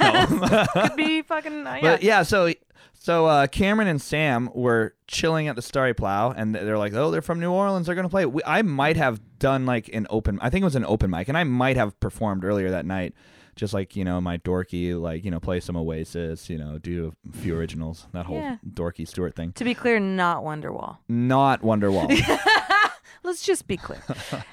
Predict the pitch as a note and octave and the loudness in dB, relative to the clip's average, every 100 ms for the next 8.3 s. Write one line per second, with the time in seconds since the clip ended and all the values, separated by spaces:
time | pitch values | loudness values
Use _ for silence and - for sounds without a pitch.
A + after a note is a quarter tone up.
0 | - - C4+ A#3 G3 A3 A#3 A3+ G3 G3+ | -10 0 2 6 4 4 4 4 6 8
1 | C4 C4+ D4 F#4 F#4 E4 D#4+ D#4 D4 A#3+ | 8 6 6 6 8 6 6 4 2 4
2 | F3+ F#3 - E3 D3 C#3 B2 F2+ - - | 6 6 4 2 2 2 0 -2 -2 0
3 | E3 B3 C#4 A3 - - F#3+ A3+ C4 - | 2 6 6 6 4 2 -2 -4 -2 2
4 | G#4+ - G3 F3+ E3+ - E3+ C4+ D4+ E4+ | 2 2 2 2 0 -8 -2 4 6 6
5 | - E4+ D4+ C4+ B3 - C#4+ D4 A#3+ A#3+ | 6 6 6 6 4 2 2 2 2 2
6 | A3+ G#3 - G#3 G3+ F3+ E3+ E3 F3+ F#3 | 0 -4 -4 -2 0 2 2 0 -2 0
7 | F3+ F3 E3+ E3 D#3+ F3+ F#3 E3 - F3+ | 0 2 0 0 -2 -6 -12 -14 -14 -12
8 | F3 E3+ E3 | -8 -6 -6